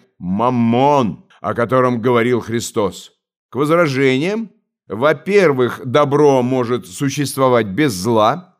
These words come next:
но зло никогда не может существовать без добра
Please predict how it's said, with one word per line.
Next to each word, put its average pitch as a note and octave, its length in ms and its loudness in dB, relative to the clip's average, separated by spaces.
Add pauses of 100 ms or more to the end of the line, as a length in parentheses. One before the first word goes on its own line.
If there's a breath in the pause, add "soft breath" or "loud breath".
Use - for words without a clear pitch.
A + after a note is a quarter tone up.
(220 soft breath)
но B2 200 -2
зло C3 220 0
никогда C3+ 600 0
не C3 120 0
может C#3+ 380 0
существовать D3+ 720 0
без C3 320 -4
добра C#3+ 600 0